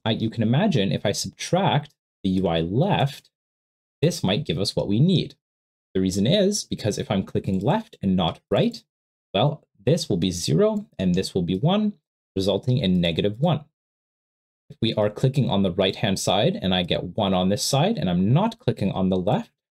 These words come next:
then that will result in one minus zero, which is one, which is perfect for us because what we need is a positive number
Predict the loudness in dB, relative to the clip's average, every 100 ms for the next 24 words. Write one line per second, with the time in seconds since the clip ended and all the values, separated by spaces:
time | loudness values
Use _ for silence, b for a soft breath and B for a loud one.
0 | _ -2 0 0 0 0 0 0 -2 -2
1 | -2 -2 0 2 2 2 -2 -4 -4 -4
2 | 0 0 0 -4 -4 -2 0 0 -2 -6
3 | _ _ _ _ _ _ _ -8 -4 -4
4 | -2 -2 0 0 0 -2 2 0 -2 -8
5 | -4 -4 -2 0 2 2 2 0 -2 -4
6 | -2 -2 -4 -2 0 2 2 2 4 4
7 | 2 0